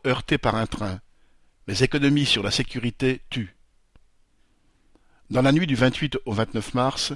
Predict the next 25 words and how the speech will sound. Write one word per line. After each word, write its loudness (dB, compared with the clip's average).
un 0
cheminot 6
de 4
la 6
voie 2
de -2
l'équipe -4
régionale 2
de -6
paca -4
a 0
été 0
heurté 0
par -2
un 0
train. -6
Il 0
travaillait 4
sur 0
un 4
chantier 2
de -2
déchargement 4
de 0
ballast 0